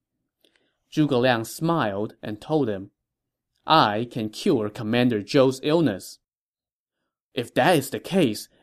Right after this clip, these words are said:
it would be a blessing to the country," Lu Su exclaimed as he hurriedly brought Zhuge Liang to go see Zhou Yu.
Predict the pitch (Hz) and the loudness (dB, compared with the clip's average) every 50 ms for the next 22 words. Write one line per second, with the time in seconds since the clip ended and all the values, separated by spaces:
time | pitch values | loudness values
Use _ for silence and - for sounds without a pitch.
0 | _ - 139 131 120 123 _ 185 190 156 113 - - - 117 139 180 208 208 - | _ 0 0 0 0 0 _ 2 2 2 2 0 -4 -2 2 2 2 2 2 0
1 | 147 110 104 - - 127 107 104 - - - 185 220 240 240 - - 131 98 - | -2 -2 -2 -4 -4 -4 -4 -4 -8 -6 0 4 4 4 4 2 -2 -4 -4 -4
2 | _ _ _ _ _ 120 113 107 107 - 151 127 107 98 - - - _ - 127 | _ _ _ _ _ -8 -8 -8 -4 -2 0 0 0 -2 -6 -12 -14 _ -2 0
3 | 120 117 120 123 123 113 107 - 123 110 101 - 147 156 143 127 113 110 107 107 | 0 2 2 2 2 0 -2 -6 -8 -8 -6 -2 2 2 4 4 2 0 -4 -6
4 | - - 143 139 123 113 107 - - 139 139 131 123 117 123 139 143 123 113 107 | -6 0 2 4 4 4 2 0 0 -2 0 0 0 0 2 2 2 2 0 -2
5 | 110 107 - 135 120 120 120 - - 175 151 113 104 - - 143 143 139 131 110 | -6 -2 0 0 0 0 -2 -4 -2 -2 -2 -2 -2 0 2 2 2 2 2 0
6 | 104 107 117 151 - | -2 -2 -2 -4 -6